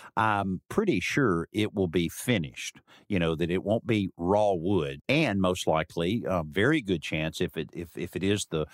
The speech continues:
the oak hardwood under there, it can easily be refinished and it'll be a fantastic, um, looking floor. But here's what you need to do. Find a closet, find somewhere out of the way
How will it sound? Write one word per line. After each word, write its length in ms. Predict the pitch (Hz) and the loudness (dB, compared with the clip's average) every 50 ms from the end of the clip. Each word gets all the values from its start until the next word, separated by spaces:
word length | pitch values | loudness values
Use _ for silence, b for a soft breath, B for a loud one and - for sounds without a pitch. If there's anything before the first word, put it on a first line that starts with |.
| B B B B | B B B B
the 140 | B 90 82 - | B -2 -2 0
oak 220 | 98 98 92 - - | 0 0 -2 -2 0
hardwood 420 | - 95 87 80 76 80 78 73 | 0 0 0 0 -2 -4 -2 0
under 260 | 90 113 131 113 85 | 0 0 0 0 0
there, 300 | 71 69 71 71 76 82 - | -2 -4 -6 -6 -6 -4 -2
it 160 | - 107 104 | -2 -2 0
can 160 | - 139 131 - | 0 -2 -2 0
easily 460 | - 147 147 165 180 170 127 113 107 98 | 0 0 2 2 0 0 0 0 -2 0
be 180 | 80 92 87 | 0 0 -2
refinished 580 | 82 82 82 80 - - 87 82 82 87 85 - | 0 -2 -4 -4 -4 -4 -4 -2 -2 -4 -6 -6
and 60 | - | -4
it'll 100 | 87 85 | -4 -4
be 160 | 76 85 87 | -2 -4 -6
a 60 | 80 | -6
fantastic, 880 | 76 - - 95 87 82 80 - - - 139 139 127 - - 95 82 - B B B B B B B | -6 -4 -4 -4 -4 -4 -6 -8 -4 -2 0 0 0 0 -2 -2 -2 -4 B B B B B B B
um, 160 | - - 80 | -2 -2 0
looking 360 | 67 85 98 95 - - 85 80 | 0 -2 -2 -2 -2 -4 -8 -6
floor. 340 | - - 120 113 92 80 | -2 0 2 2 2 2
But 200 | 78 73 82 78 B B B B B B B B B | 0 -4 -6 -8 B B B B B B B B B
here's 300 | B - 143 160 160 135 | B 0 0 0 0 0
what 200 | 135 143 131 - | 0 0 0 0
you 60 | 131 | 0
need 220 | 120 117 113 113 107 | 2 2 2 0 -2
to 80 | - | -4
do. 260 | 92 92 104 87 78 71 | 0 2 2 2 2 0
Find 400 | - - 90 90 92 107 123 143 | -4 -2 0 0 2 2 2 0
a 40 | |
closet, 600 | - - - 151 131 127 123 127 - 127 120 113 _ - | -2 0 0 2 2 2 2 0 0 -2 -2 -2 _ 0
find 260 | 98 90 98 107 101 | 0 2 2 0 0
somewhere 420 | - - 123 117 113 107 104 101 - | 0 0 0 2 2 2 2 2 2
out 160 | - 104 104 104 | 2 0 0 0
of 80 | 113 | 0
the 80 | 120 123 | 0 0
way 400 | 113 107 85 71 71 73 90 | 2 2 2 2 0 -4 -6